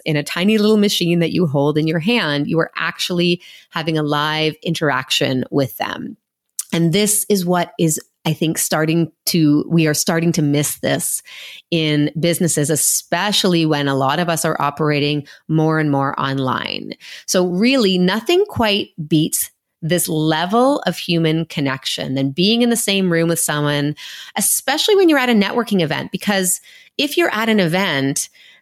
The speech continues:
there's something that drew you there, whether it was the organizer or the speakers or what you were hoping to learn at that event. And so you're going to likely meet like-minded people who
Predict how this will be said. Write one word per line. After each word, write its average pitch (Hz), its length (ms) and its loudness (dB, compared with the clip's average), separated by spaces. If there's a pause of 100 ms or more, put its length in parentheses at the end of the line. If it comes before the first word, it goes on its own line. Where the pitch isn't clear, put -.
(160)
there's 220 260 0
something 285 440 2
that 190 160 0
drew 190 220 2
you 175 260 4
there, 156 580 -2 (260)
whether 170 280 2
it 160 80 2
was 156 140 2
the 185 140 0
organizer 233 840 2
or 151 160 0
the 143 120 -2
speakers 208 840 0
or 151 320 2
what 185 300 0
you 208 100 4
were 190 100 2
hoping 165 340 -2
to 147 100 0
learn 214 300 2
at 226 100 -2
that 202 260 -2
event. 180 600 -2 (320)
And 208 100 0
so 233 140 2
you're 220 200 2
going 220 340 2
to 240 120 0
likely 196 480 0
meet 175 480 2 (280)
like-minded 160 840 0
people 160 580 0 (140)
who 208 480 2